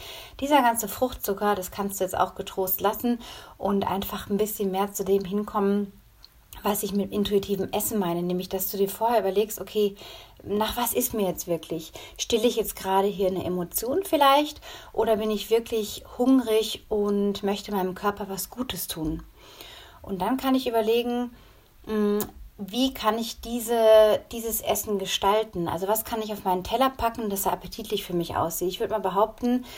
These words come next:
dass jetzt eine fette Bratensoße und ein Stück Fleisch mit irgendwas anderem dazu, was vielleicht nicht grün, rot oder gelb ist, eher nicht so antörnend ist auf den Appetit. Also,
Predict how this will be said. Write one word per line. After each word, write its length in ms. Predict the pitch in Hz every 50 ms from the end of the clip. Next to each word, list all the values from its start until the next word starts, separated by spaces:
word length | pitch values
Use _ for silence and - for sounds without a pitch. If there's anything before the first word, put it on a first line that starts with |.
| - - - - - - - -
dass 180 | 202 185 - -
jetzt 140 | 196 196
eine 100 | 202 190
fette 260 | 202 - 226 220 226 208
Bratensoße 800 | - - - 180 196 247 - 269 240 208 220 226 233 - 233 -
und 120 | 202 202
ein 40 | 170
Stück 240 | - - 202 180 190
Fleisch 500 | - - 190 185 190 208 240 247 - -
mit 120 | 220 -
irgendwas 460 | - - 202 208 214 208 196 190 185 -
anderem 400 | - 202 226 233 240 240 240 226
dazu, 340 | 226 214 220 - 247 226
was 160 | 220 208 196 -
vielleicht 260 | - 190 185 190 -
nicht 220 | 240 226 - -
grün, 260 | - 208 220 226 226 220
rot 280 | 202 190 202 214 214
oder 180 | 202 180 180 180
gelb 360 | 180 196 196 220 262 262 -
ist, 320 | - 208 240 - - - - - - - - - - - - - - - _ _ - _ -
eher 480 | 247 240 247 262 254 254 247 233 - -
nicht 340 | - 214 220 233 226 - -
so 100 | - 196
antörnend 640 | - - 175 185 196 202 - 185 165 165 175 175 -
ist 200 | - - - -
auf 120 | - - -
den 160 | - - -
Appetit. 640 | - - - 180 - - - 175 165 - - 101 - -
Also, 480 | - 190 196 190 196 190 180 180 185